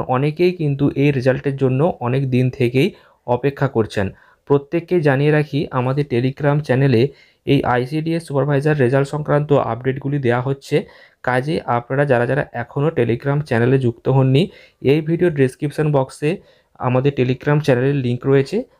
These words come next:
আপনারা সেখানে ক্লিক করে Telegram চ্যানেলে যুক্ত হয়ে যান। পাশাপাশি আপনারা যে কাজটি করবেন, এই ভিডিওর নিচে লাল রঙের সাবস্ক্রাইব বাটনে ক্লিক করে চ্যানেলটিকে এখনই সাবস্ক্রাইব করুন। পাশে থাকা বেল আইকনে অল প্রেস করুন,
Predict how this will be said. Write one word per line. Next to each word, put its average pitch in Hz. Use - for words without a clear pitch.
আপনারা 131
সেখানে 143
ক্লিক 131
করে 139
Telegram 131
চ্যানেলে 123
যুক্ত 123
হয়ে 139
যান। 160
পাশাপাশি 160
আপনারা 143
যে 131
কাজটি 123
করবেন, 151
এই 127
ভিডিওর 156
নিচে 165
লাল 120
রঙের 143
সাবস্ক্রাইব 131
বাটনে 147
ক্লিক 151
করে 123
চ্যানেলটিকে 151
এখনই 139
সাবস্ক্রাইব 143
করুন। 151
পাশে 135
থাকা 175
বেল 131
আইকনে 123
অল 120
প্রেস 147
করুন, 151